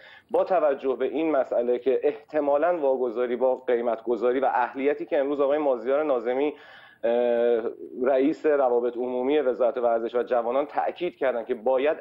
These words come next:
اهلیت خریداران تأکید بشه، اه، تایید بشه که برمیگرده به همون صحبت‌های آقای فائقی. این پروسه، پروسه‌ایه که بین دو سال و نیم تا سه سال طول می‌کشه و خود به خود متوجه این مسئله می‌شیم که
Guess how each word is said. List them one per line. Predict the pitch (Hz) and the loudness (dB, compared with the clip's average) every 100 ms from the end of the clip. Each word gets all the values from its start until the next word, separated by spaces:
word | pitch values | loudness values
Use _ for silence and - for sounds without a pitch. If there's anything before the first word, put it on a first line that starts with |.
| - | -4
اهلیت | 123 - 131 143 156 | -6 -6 -4 -2 -2
خریداران | 175 151 135 127 123 117 113 | -2 -2 -2 0 0 0 -2
تأکید | 120 101 120 107 | -2 -2 -4 -6
بشه، | 107 113 110 | -6 -4 -2
اه، | 113 104 | -2 -2
تایید | - 135 117 120 - | -2 -2 0 -4 -6
بشه | 110 110 | -6 -4
که | 117 | 0
برمیگرده | 117 120 117 117 110 | 0 0 0 0 0
به | 110 | -2
همون | 123 127 | -2 -4
صحبت‌های | - 101 110 101 | -2 -2 0 0
آقای | 101 101 | 2 0
فائقی. | - 95 101 117 107 - - - - | 0 0 0 -2 -4 -6 -20 -20 -6
این | - 214 202 | 0 2 2
پروسه، | 202 - 151 143 139 151 | -2 -2 2 4 2 -2
پروسه‌ایه | 147 - 143 123 120 131 139 | -4 -6 -2 -2 0 2 2
که | 139 | 0
بین | 117 113 127 135 120 | -2 -2 0 0 0
دو | 117 | -2
سال | - 113 117 | 0 0 0
و | |
نیم | 123 127 | 0 0
تا | 113 | -2
سه | - 139 | -2 -2
سال | 139 117 | 0 -2
طول | - 170 | -2 -2
می‌کشه | 151 135 120 123 | 0 -2 -2 0
و | 123 | -2
خود | - 147 151 147 | -2 -2 -2 -2
به | 147 | -2
خود | 180 165 | 0 -2
متوجه | 139 143 131 131 151 | -2 0 0 0 -2
این | 147 | 0
مسئله | 139 131 113 131 | 0 -2 -2 -2
می‌شیم | 135 127 123 | -2 -4 -6
که | - 123 | -2 -2